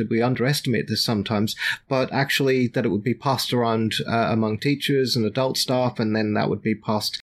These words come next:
uh, on in the population and cause a lot more death. So, I mean,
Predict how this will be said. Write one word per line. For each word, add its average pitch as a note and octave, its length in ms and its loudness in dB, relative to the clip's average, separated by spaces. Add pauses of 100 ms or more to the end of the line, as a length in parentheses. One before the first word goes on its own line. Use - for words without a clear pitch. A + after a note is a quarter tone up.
uh, A2 360 0
on A2 240 0
in G#2 120 2
the G#2+ 60 0
population G#2 880 -2
and G#2 140 -2
cause G#2 260 -2
a G#2+ 40 0
lot G2 120 0
more G#2 160 0
death. G#2 320 -2 (640)
So, C3 260 0 (200)
I D3 80 0
mean, D3 180 2